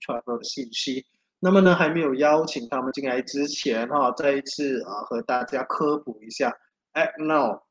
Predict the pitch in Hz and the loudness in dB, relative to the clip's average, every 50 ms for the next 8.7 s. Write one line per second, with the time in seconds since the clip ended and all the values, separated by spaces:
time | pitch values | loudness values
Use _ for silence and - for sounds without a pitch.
0 | _ _ _ _ _ _ - 147 139 131 131 135 131 120 120 123 131 131 - 135 | _ _ _ _ _ _ -2 -2 -2 0 -2 -4 -4 -4 -4 -4 -4 -4 -4 -4
1 | 127 123 120 - 127 123 - 113 104 113 117 123 120 117 113 107 104 104 107 107 | -4 -4 -4 -4 -6 -4 -4 -8 -8 -6 -6 -6 -6 -6 -6 -6 -6 -6 -6 -6
2 | - 233 - - 175 180 202 190 143 120 131 - 139 131 - - - - - 143 | -6 -4 2 2 4 4 6 4 2 0 0 -2 -4 -4 -4 -6 -12 -10 -6 -4
3 | 127 127 120 120 131 - 131 123 120 - 120 113 120 127 123 120 120 123 120 - | -2 -2 -2 -4 -6 -6 -8 -8 -8 -8 -8 -8 -6 -6 -4 -6 -6 -6 -6 -6
4 | 131 123 - - 123 - - - 127 240 - - - _ _ - - - - 240 | -6 -8 -8 -10 -16 -16 -16 -14 -10 -8 -8 -8 -10 _ _ -20 -10 0 4 4
5 | 233 - 226 220 214 214 208 202 196 196 190 185 190 190 190 - - 208 196 190 | 4 4 4 2 2 4 4 6 6 4 2 2 0 -4 -4 -4 -4 -4 -4 -4
6 | - - 190 180 175 165 147 - 120 123 - - 226 233 233 233 254 254 - - | -2 -2 -2 0 0 -2 -4 -4 -6 -8 -6 -2 -2 -2 0 -2 -4 -6 -6 -8
7 | - 240 - - 156 151 147 - 160 143 143 - 143 127 117 110 107 113 117 - | -8 -8 -10 -8 -8 -8 -8 -6 -6 -6 -4 -4 -4 -6 -4 -6 -8 -10 -10 -10
8 | - 120 - 131 143 143 147 143 - - 156 151 151 113 | -10 -8 -6 -4 -4 -4 -4 -8 -8 -8 -6 -4 -4 -4